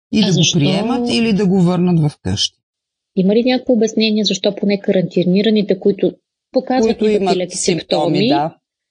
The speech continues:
Speaker 2: не се изследват, щот-, след като така или иначе отива лекар да ги, да ги прегледа в къщи?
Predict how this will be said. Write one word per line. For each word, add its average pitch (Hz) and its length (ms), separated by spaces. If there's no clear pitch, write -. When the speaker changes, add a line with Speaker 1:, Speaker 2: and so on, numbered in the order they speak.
Speaker 2:
не 240 160
се - 220
изследват, 240 720
щот-, - 340
след 226 240
като - 160
така 185 280
или 226 100
иначе 254 280
отива 208 360
лекар 190 320
да 170 120
ги, 160 320
да 160 60
ги 160 160
прегледа 156 440
в - 120
къщи? - 300